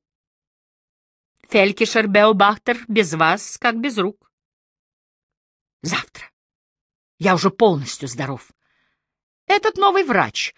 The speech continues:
ваш друг, должно быть, настоящий волшебник. Дадим ему рекомендацию и обеспечим продвижение по службе. Нет-нет, я оправился ещё до его приезда.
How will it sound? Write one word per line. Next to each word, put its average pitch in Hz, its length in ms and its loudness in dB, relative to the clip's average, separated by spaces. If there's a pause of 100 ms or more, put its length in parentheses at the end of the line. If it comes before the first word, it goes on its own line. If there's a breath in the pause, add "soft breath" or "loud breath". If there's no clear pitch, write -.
(140)
ваш 277 320 0
друг, 160 400 -6 (380)
должно 170 460 -2
быть, 165 200 -6
настоящий 170 840 -2
волшебник. 147 840 -6 (720)
Дадим 196 500 0
ему 277 300 0
рекомендацию 254 880 0
и 160 40 2
обеспечим 190 640 -2
продвижение 190 600 -2
по 165 140 0
службе. 202 460 -4 (160 loud breath)
Нет-нет, 233 500 2 (280)
я 226 220 2
оправился 226 480 2
ещё 254 240 0
до 240 200 4
его 165 200 2
приезда. 170 560 -2